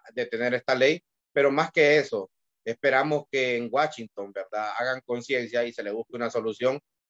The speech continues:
para un, de una sola vez poder regularizar a más de once millones de, de inmigrantes que hay dentro de Estados Unidos, que son seres humanos y se merecen ser legales dentro de los Estados Unidos.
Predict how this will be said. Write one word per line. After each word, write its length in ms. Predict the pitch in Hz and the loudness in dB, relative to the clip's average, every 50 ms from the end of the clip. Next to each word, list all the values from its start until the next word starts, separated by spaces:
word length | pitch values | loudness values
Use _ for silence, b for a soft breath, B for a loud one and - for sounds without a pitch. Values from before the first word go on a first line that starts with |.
| _ _ - | _ _ 0
para 340 | 131 120 117 117 117 117 | 2 4 4 6 4 4
un, 300 | 117 117 123 123 123 127 - | 4 4 2 -2 -4 -4 0
de 100 | 120 117 | 2 2
una 240 | 117 123 127 131 120 | 2 2 0 -2 -2
sola 280 | - 135 127 127 120 | 0 2 4 4 4
vez 160 | 123 135 135 - | 4 4 2 2
poder 300 | - 120 117 120 123 117 113 | 2 2 4 4 2 0 -2
regularizar 600 | 120 120 113 117 117 110 107 104 - 123 123 120 | -2 0 0 2 0 0 -2 -4 -4 -2 -2 -2
a 80 | 113 107 | -2 -4
más 180 | 110 117 117 | -4 -6 -4
de 80 | 117 117 | -4 -4
once 240 | 117 117 - 123 117 | -4 -4 -4 -8 -8
millones 380 | 113 110 113 120 123 117 107 - - | -6 -4 -4 -4 -2 -4 -6 -8 -6
de, 220 | 104 101 98 92 - _ _ _ _ _ _ _ _ | -6 -6 -6 -6 -10 _ _ _ _ _ _ _ _
de 280 | - 113 113 110 110 110 | 2 4 4 4 4 2
inmigrantes 580 | 110 113 113 113 107 117 131 135 131 120 117 - | 0 -2 -4 -4 -2 0 0 0 -2 -4 -6 -4
que 80 | 120 | -2
hay 60 | 120 | -2
dentro 280 | 113 120 120 117 - 110 | 0 -2 -4 -4 -4 -6
de 40 | 104 | -4
Estados 300 | - - 113 117 113 117 | -4 -2 -2 -2 -2 -2
Unidos, 300 | 120 120 123 139 151 - - | -4 -6 -4 -6 -6 -6 -6
que 80 | 113 | -8
son 180 | 107 120 120 117 | -6 -4 -4 -2
seres 300 | 127 127 123 123 - - | 0 0 2 0 0 -2
humanos 360 | 120 123 120 127 143 147 - _ _ | -4 -4 -4 -4 -4 -6 -8 _ _
y 80 | 127 - | -12 -8
se 100 | 120 110 | -6 -6
merecen 600 | 107 104 101 110 113 107 113 104 107 110 107 104 | -4 -4 -2 -2 -2 -2 -4 -6 -6 -6 -8 -8
ser 320 | - - 107 107 104 104 - _ _ _ _ _ - | -4 -2 -2 -2 -2 -4 -8 _ _ _ _ _ -4
legales 420 | 104 107 104 104 104 104 101 92 | 0 2 4 4 4 4 2 2
dentro 260 | 92 104 104 - - | 0 -2 -2 -2 -6
de 40 | 90 90 | -6 -6
los 80 | 87 | -8
Estados 320 | - - 87 87 87 - - | -8 -6 -6 -6 -6 -8 -12
Unidos. 160 | 170 _ _ | -20 _ _